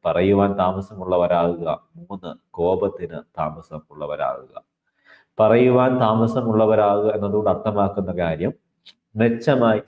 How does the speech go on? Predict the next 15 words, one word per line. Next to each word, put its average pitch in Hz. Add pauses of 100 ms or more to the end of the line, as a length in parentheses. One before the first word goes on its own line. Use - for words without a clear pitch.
സംസാരിക്കുക 98
എന്നുള്ളതാണ്. 80 (840)
എങ്ങനെ 131
പറയുവാൻ 110
താമസമുള്ളവരാകാം, 95 (400)
എങ്ങനെ 110 (120)
മെച്ചമായി 95
സംസാരിക്കാം? - (560)
ഈ 131
ചോദ്യത്തിനുള്ള 131 (640)
എട്ട് 123
ഉത്തരങ്ങളാണ് 117
നമ്മൾ 98
കഴിഞ്ഞ 95
ക്ലാസ്സുകളിൽ 90